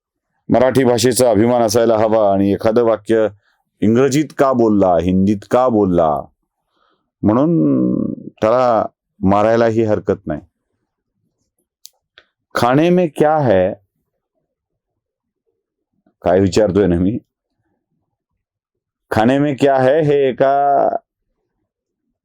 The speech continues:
YouTuberचं नाव आहे, व्लॉगिंग करणाऱ्याचं नाव आहे. जेवायला काय आहे, खायला काय आहे हे नाही हं,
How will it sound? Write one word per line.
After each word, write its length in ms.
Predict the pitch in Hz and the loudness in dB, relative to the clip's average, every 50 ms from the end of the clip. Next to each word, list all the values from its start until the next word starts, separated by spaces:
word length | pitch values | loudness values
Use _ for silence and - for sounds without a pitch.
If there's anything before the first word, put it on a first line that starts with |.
| _ - 110 117 123 | _ -2 0 2 2
YouTuberचं 640 | 143 147 143 - 156 151 139 143 127 - - 120 104 | 2 0 0 0 0 2 2 0 0 0 0 0 2
नाव 260 | 92 82 78 71 64 | 2 2 0 0 -2
आहे, 140 | 60 - - _ _ _ _ _ _ _ _ _ _ - - 82 | -6 -8 -12 _ _ _ _ _ _ _ _ _ _ -8 -2 0
व्लॉगिंग 420 | 90 98 104 107 113 120 120 117 101 | 0 2 2 2 2 2 0 0 0
करणाऱ्याचं 600 | 107 101 95 92 90 82 85 80 - - 71 67 | 0 0 0 0 0 0 0 -2 -2 -4 -6 -6
नाव 240 | 64 58 58 57 | -6 -6 -6 -6
आहे. 240 | 53 - - - - - _ _ _ _ _ _ _ _ _ _ _ _ _ _ _ _ _ _ _ _ _ _ _ _ - 92 85 | -8 -10 -14 -18 -20 -20 _ _ _ _ _ _ _ _ _ _ _ _ _ _ _ _ _ _ _ _ _ _ _ _ -8 -6 -2
जेवायला 540 | - 120 143 143 143 160 175 190 190 196 180 | 0 0 2 2 2 0 0 0 0 -2 -2
काय 320 | 147 156 156 147 147 139 | 0 0 0 0 2 2
आहे, 220 | 113 95 87 87 98 - _ _ _ _ _ _ _ _ _ _ _ _ - | 2 0 0 -2 -4 -8 _ _ _ _ _ _ _ _ _ _ _ _ -4
खायला 380 | - 127 123 131 135 147 147 | -2 0 2 2 2 2 0
काय 260 | 139 135 147 143 143 139 | 0 0 0 2 2 2
आहे 100 | 135 127 | 2 2
हे 120 | 127 127 | 2 2
नाही 200 | 120 113 101 113 | 2 2 0 0
हं, 120 | 147 156 | -2 -4